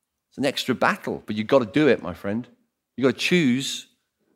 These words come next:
who you're gonna listen to. Choose how you listen.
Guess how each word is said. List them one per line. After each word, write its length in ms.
who 60
you're 120
gonna 180
listen 360
to. 300
Choose 280
how 360
you 200
listen. 380